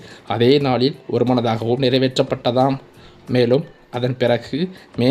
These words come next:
ஆறாம் தேதி முதல்வர் மற்றும் அமைச்சர்கள் குழுவின் உதவி மற்றும் ஆணைகளுடன் அதே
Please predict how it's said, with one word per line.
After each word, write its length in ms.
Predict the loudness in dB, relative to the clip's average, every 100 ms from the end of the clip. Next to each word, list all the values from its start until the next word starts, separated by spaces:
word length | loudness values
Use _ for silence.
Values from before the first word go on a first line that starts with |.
| 0 -2
ஆறாம் 360 | 0 0 -2
தேதி 320 | -4 -6 -8 -12 -16 -18
முதல்வர் 440 | -6 -2 2 0 -2
மற்றும் 380 | -8 -6 -6 -4
அமைச்சர்கள் 640 | -2 -2 0 0 0 -2
குழுவின் 380 | 0 0 0 -2
உதவி 420 | 0 2 2 -2 -6 -18 -10
மற்றும் 360 | -6 -4 -4 -4
ஆணைகளுடன் 680 | -2 0 0 2 0 -2 -4 -10 -20 -20 -16
அதே 260 | -4 2